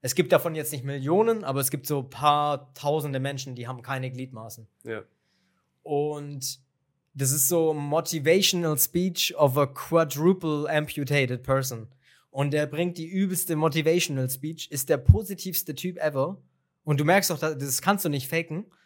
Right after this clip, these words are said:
Speaker 1: Und der ist so der krasseste Typ einfach. Das ist bis heute so ein Video, was ich mir manchmal anschaue. Und da merkst du halt immer so, Alter, selbst sowas Krasses, wie dass du im Rollstuhl sitzen musst oder sowas. Se-, also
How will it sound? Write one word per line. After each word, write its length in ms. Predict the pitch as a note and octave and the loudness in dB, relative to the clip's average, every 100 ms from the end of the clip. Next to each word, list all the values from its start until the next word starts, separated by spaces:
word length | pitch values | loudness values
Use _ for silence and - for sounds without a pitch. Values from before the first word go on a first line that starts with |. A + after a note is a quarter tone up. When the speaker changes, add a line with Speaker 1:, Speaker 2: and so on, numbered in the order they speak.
| _ _ _ | _ _ _
Speaker 1:
Und 220 | - D3+ D3 | 0 4 4
der 120 | D#3 | 4
ist 180 | F#3+ - | 2 0
so 320 | F#3 F#3 - | 0 -4 -6
der 380 | - D#3+ C#3+ D#3 | -16 -12 0 0
krasseste 720 | D#3 G#3 A3 G3+ - G3 G3 F#3+ | 0 -4 -2 -2 -2 -4 -4 -6
Typ 240 | A#3 A3+ | -6 -6
einfach. 380 | B2 A#2+ A#2 A2+ | -6 -8 -8 -10
Das 220 | C#3 C3 | -8 -10
ist 380 | F3+ D#3 - D3 | -6 -4 -4 -6
bis 160 | D3 | -4
heute 240 | F3+ F#3 F3 | 2 2 0
so 100 | D3 | -4
ein 80 | D3 | -4
Video, 260 | D#3 C#3+ | -2 -2
was 140 | C3+ C3 | -4 -4
ich 80 | C3 | -6
mir 100 | C3+ | -6
manchmal 300 | C#3 C3 C#3 | -8 -6 -6
anschaue. 500 | D#3+ B2+ A#2 D3 - _ - - - - _ _ _ | -4 -4 -4 -4 -10 _ -20 -20 -20 -20 _ _ _
Und 580 | - C#3 D3 D3 C3 - _ - | -2 -2 -2 -6 -10 -12 _ -6
da 180 | C3 D3 | 2 4
merkst 280 | F3 F#3+ | 4 2
du 60 | E3+ | -4
halt 160 | E3 D3+ | -4 -4
immer 200 | D3+ D3+ | -6 -4
so, 500 | C#3+ D3 D3 D3+ _ _ _ _ | -4 -4 -6 -10 _ _ _ _
Alter, 240 | D#3 F3 | 0 2
selbst 320 | E3+ G3 F#3+ - | 0 -2 -2 2
sowas 320 | A3+ A3 - | 4 2 0
Krasses, 520 | D#3+ F#3+ E3+ F3+ C#3 | -4 -6 -6 -8 -4
wie 180 | C3+ C#3 | -4 -4
dass 200 | C3+ C3 | -6 -6
du 80 | D3+ | -8
im 140 | C3+ | -6
Rollstuhl 500 | C3 E3+ G3 - B2 | 2 2 0 -6 -8
sitzen 300 | B2+ A#2+ C3+ | -8 -10 -8
musst 260 | B2 A#2+ C3 | -8 -10 -10
oder 120 | A#2 | -8
sowas. 420 | A#2 C3 G3+ - _ _ _ _ _ _ | -6 -4 -4 -8 _ _ _ _ _ _
Se-, 220 | - C3 - | -6 -4 -2
also 320 | D3 C#3 C#3 | -2 -2 -6